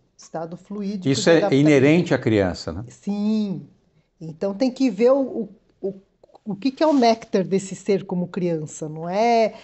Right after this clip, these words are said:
Speaker 1: ficar imitando criança de qualquer jeito, né?
Speaker 2: Então, o processo, você falou o processo de amadurecimento.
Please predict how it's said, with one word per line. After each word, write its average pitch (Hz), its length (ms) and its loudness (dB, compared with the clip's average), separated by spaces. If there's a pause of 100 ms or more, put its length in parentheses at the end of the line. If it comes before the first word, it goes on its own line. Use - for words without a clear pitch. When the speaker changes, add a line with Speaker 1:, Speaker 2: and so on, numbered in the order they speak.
Speaker 1:
ficar 208 360 -2
imitando 190 460 -4
criança 180 460 -2
de 151 100 -12
qualquer 175 320 -4
jeito, - 480 -10 (480)
né? 170 220 -12 (1000)
Speaker 2:
Então, 127 300 2
o 131 60 0
processo, 139 460 2
você 151 100 0
falou 135 220 4
o 135 40 -4
processo 117 540 2
de 107 100 2
amadurecimento. 98 1000 0